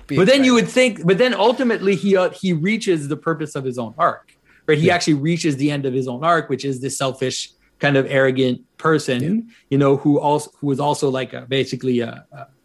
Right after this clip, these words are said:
Speaker 1: Well, he's,
Speaker 2: he
Speaker 1: he's,
Speaker 2: was a
Speaker 1: he's iron. He's, he's the lowest metal. He becomes, uh, being a
Speaker 2: He was
Speaker 1: blight.
Speaker 2: also like a weapon. He was a weapon salesman for the
Speaker 1: Yeah.
Speaker 2: beginning, at the beginning of his arc.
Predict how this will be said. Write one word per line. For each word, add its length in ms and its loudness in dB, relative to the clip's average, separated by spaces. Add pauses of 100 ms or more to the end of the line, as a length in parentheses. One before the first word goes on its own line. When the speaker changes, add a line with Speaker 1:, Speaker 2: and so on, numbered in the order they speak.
Speaker 1:
Well, 120 0
he's, 160 2
Speaker 2:
he 60 0
Speaker 1:
he's, 120 4
Speaker 2:
was 140 2
a 80 0
Speaker 1:
he's 120 -2
iron. 540 2
He's, 260 -6
he's 280 -4
the 80 -2
lowest 320 0
metal. 320 0
He 100 -2
becomes, 880 -10
uh, 200 -10 (420)
being 240 -2
a 60 -2
Speaker 2:
He 80 4
was 80 8
Speaker 1:
blight. 80 4
Speaker 2:
also 120 0
like 160 2
a 60 2
weapon. 420 2
He 120 2
was 100 2
a 80 4
weapon 380 0
salesman 480 -4
for 200 -2
the 120 -8
Speaker 1:
Yeah. 120 -6
Speaker 2:
beginning, 220 -6
at 280 -4
the 60 -14
beginning 220 -6
of 60 -6
his 100 -10
arc. 320 0